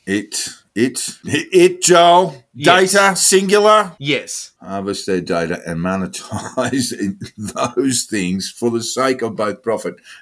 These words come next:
Speaker 1: and impro-, im-, improving outcomes for people in that order.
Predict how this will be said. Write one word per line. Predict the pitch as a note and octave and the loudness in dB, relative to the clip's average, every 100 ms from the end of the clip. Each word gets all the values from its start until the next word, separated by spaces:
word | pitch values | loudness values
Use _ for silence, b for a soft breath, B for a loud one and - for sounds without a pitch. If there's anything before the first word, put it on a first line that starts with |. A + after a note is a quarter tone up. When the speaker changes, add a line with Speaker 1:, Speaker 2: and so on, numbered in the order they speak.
| - | -8
Speaker 1:
and | G2+ | -4
impro-, | G2+ F2+ E2+ E2 E2+ | -2 -2 -4 -6 -6
im-, | F#2+ E2 - | -6 -6 -10
improving | E2 D#2+ F#2 E2 D#2 | -12 -6 -4 -4 -6
outcomes | D#2 - D#2+ D#2+ | -8 -10 -12 -12
for | B1+ | -12
people | - D#2+ D2+ _ | -8 -8 -10 _
in | F#2+ F2+ | -4 -2
that | E2 D#2 | -2 -4
order. | D#2+ D#2 | -4 -6